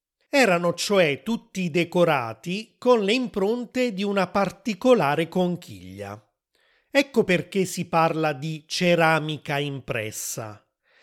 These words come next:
Insomma, l'arrivo della ceramica in Italia e il fatto che ovunque si utilizzi lo stesso tipo di decorazione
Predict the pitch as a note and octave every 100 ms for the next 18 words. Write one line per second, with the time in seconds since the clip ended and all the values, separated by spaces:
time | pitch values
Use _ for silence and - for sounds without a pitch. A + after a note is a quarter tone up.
0 | _ _ _ _ - C4+ - G#3 G#3 F#3+
1 | D#3 - - E3+ D#3+ D#3 A#3+ G3+ E3+ F#3
2 | G3+ E3 - F3 E3+ D3 C3 C3+ B2+ D#3
3 | B2+ - G3 F#3 D#3+ - C#3 A#2+ A2+ A2+
4 | A#2 A2+ A2 _ _ _ - C#3 B2+ B2
5 | - G#3+ B3 - F3 D#3 F3 D#3 C#3+ E3+
6 | B3 A#3+ - E3+ D3+ C#3 - _ - -
7 | F#3+ E3+ E3+ G3 A#3 D3+ D#3 D#3+ D3+ -
8 | - B3+ B3+ - - C#3+ - G3+ - D#3+
9 | C3+ D3+ B2+ F3+ F3+ E3+ C#3 - - D#3
10 | C3 A2+ A#2 D3+